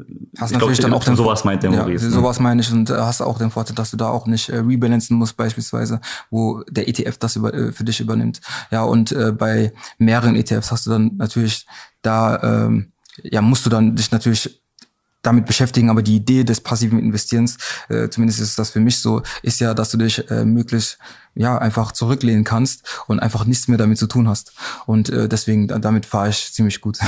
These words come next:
Speaker 1: <laughs>
Speaker 2: Aber es ist, es ist, äh, jetzt keine Wertung, ne? Also wir
Speaker 1: Ja,
Speaker 2: sagen generell
Speaker 1: wie gesagt.
Speaker 2: global investieren, weil was funktionieren muss, woran wir glauben, ist einfach, dass der,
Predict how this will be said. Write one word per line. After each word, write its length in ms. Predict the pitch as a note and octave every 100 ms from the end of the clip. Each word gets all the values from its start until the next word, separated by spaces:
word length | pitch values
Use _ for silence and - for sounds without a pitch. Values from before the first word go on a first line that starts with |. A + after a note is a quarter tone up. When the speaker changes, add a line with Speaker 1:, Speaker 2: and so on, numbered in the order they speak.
| -
Speaker 1:
<laughs> 160 | E3 -
Speaker 2:
Aber 120 | A2+
es 140 | A2+
ist, 80 | G2+ F2+
es 120 | G#2+
ist, 60 | -
äh, 180 | G2+ C#2
jetzt 220 | A2 G#2
keine 220 | A2+ G#2
Wertung, 380 | G2 G2 F#2+ G2
ne? 100 | G#2
Also 240 | A2 G2 - - - -
wir 160 | A2
Speaker 1:
Ja, 60 | G#2+
Speaker 2:
sagen 280 | A#2 A2+ G2+
generell 360 | B2 B2 A#2+
Speaker 1:
wie 60 | G#2+
gesagt. 120 | G2+
Speaker 2:
global 380 | C3+ A#2 A#2 B2+
investieren, 680 | A2 G#2 G#2 - D#3 D3+ -
weil 240 | - A2 G2 - _
was 200 | - B2
funktionieren 640 | - A2+ A2 A2 G#2+ G#2 -
muss, 300 | G#2+ C3 C#3
woran 260 | G#2+ A2+
wir 80 | G#2+
glauben, 300 | G2+ B2 A#2+
ist 80 | A#2
einfach, 260 | G#2+ A2+ G#2+
dass 140 | G#2
der, 200 | G2 F#2+